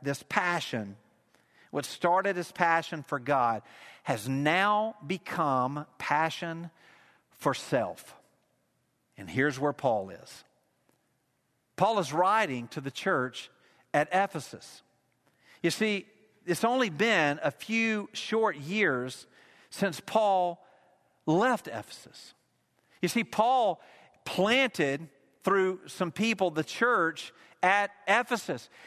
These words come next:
And so imagine, if you will, let's just think back and use our imagination because Paul uses that word here in, in our text tonight.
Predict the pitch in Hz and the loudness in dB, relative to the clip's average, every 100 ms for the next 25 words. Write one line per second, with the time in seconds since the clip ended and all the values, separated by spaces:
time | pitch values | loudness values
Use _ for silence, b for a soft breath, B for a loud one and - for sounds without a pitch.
0 | B 214 208 240 220 196 202 226 302 339 | B 2 2 2 4 2 4 4 4 2
1 | 226 247 214 - 220 185 285 311 180 156 | -2 -4 -4 -4 -4 0 2 4 4 2
2 | 208 - _ - 214 269 - 330 - 311 | 0 -4 _ -4 0 0 0 -2 0 0
3 | 302 180 247 233 220 196 165 B B 185 | 0 2 2 2 0 -2 -6 B B 0
4 | 269 220 247 220 208 233 214 190 214 226 | 2 4 4 4 2 2 2 0 0 0
5 | - 190 160 175 - 226 220 202 220 175 | -2 -4 -4 -4 0 2 2 0 -4 -4
6 | 165 175 156 170 170 B B - 208 196 | 0 0 4 2 2 B B 0 2 4
7 | 175 180 170 165 160 - 214 - 160 | 0 0 2 2 2 2 0 2 0